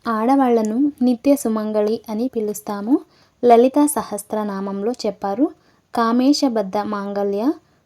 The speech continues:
సూత్ర శోభిత కాంతరా" అని. అంటే ఆమె మెడలో ఉన్న మాంగళ్యం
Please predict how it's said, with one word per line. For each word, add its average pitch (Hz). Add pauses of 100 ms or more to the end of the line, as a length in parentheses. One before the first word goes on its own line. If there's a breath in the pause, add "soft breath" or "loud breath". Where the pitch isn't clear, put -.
సూత్ర 277
శోభిత 214
కాంతరా" 202 (100)
అని. 208 (540)
అంటే 220
ఆమె 214
మెడలో 214
ఉన్న 220
మాంగళ్యం 226